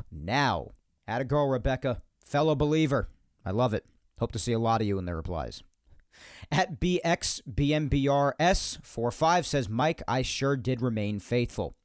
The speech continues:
I knew it since before spring training. Everybody else is gonna hop on the bandwagon now. We haven't even scratched the surface of the Volpe era.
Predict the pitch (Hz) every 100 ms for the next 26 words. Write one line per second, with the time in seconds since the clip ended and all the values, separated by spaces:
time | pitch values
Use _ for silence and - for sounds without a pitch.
0 | _ - - 113 113 143 151 - 135 -
1 | 107 - 143 156 - 143 139 - 139 147
2 | 131 85 - - - 143 151 151 147 147
3 | 160 - 110 135 110 143 156 147 143 123
4 | 147 170 127 110 98 90 76 67 - -
5 | - 135 139 143 127 - - 147 165 -
6 | 151 - 180 190 160 - 156 131 131 110
7 | 170 190 139 110 107 87